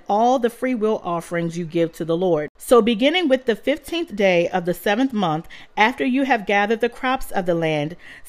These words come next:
celebrate the festival to the Lord for seven days. The first day is a day of Sabbath rest, and the eighth day also is a day of Sabbath rest. On the first day, you are to take branches from luxuriant trees,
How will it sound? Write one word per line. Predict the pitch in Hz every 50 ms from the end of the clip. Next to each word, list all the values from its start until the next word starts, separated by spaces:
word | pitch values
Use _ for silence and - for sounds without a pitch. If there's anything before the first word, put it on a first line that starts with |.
| - -
celebrate | - 262 294 349 349 269 277 269 294 294 - - -
the | 196 240 214
festival | - - 196 202 202 - - 214 214 214 214
to | 214 - - - 277 294
the | 330 311
Lord | 220 196 185 180 175
for | - - 196
seven | - - 196 170 165 175 170 175
days. | 180 170 160 147 139 127 - - - - - - - -
The | - 208
first | - - 240 247 302 - - - 190 175
day | 220 226 240 262 294 320 320 -
is | 220 208 196
a | 185 180
day | 170 151 180 180 202 208
of | - 190 180
Sabbath | - - 190 175 175 175 185 -
rest, | 170 170 170 143 127 - - - -
and | - 180 175 165
the | 180 180 -
eighth | - 226 269 277 277 202 180
day | 202 196 214 240 254 254 -
also | - 240 277 320 - - 202 185 -
is | 185 180 175
a | - 175 165
day | 151 170 170 175 190 -
of | 190 170
Sabbath | - - 185 156 151 156 147 -
rest. | 170 180 165 147 151 - - - - - - - -
On | 202 220
the | 208 208
first | 208 - 294 349 392 381 - - - -
day, | 180 180 170 160
you | 165 175 220 202
are | 196 190 190
to | 190 - 190
take | - - - 254 269 - -
branches | 190 185 180 175 - 185 170 -
from | - 175 170 170
luxuriant | 160 160 156 156 175 202 226 226 226 226 226 226 - -
trees, | - - 233 185 160 143 139 143 139